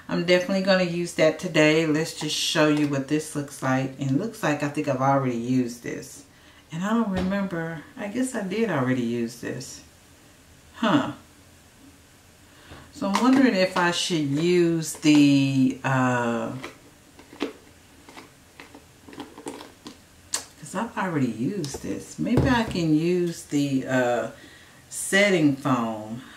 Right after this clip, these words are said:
Hold on for a second. Uh, twist outs. This is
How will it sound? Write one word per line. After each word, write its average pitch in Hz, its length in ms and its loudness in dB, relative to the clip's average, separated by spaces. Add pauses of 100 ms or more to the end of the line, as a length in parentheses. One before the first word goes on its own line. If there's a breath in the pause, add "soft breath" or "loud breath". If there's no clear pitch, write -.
(140 loud breath)
Hold 160 200 -2
on 120 180 -2
for - 140 -14
a 107 80 -10
second. - 760 -12 (220)
Uh, 135 720 -10 (1200 loud breath)
twist - 380 -14
outs. 131 320 -10
This 143 220 -10
is 165 340 -8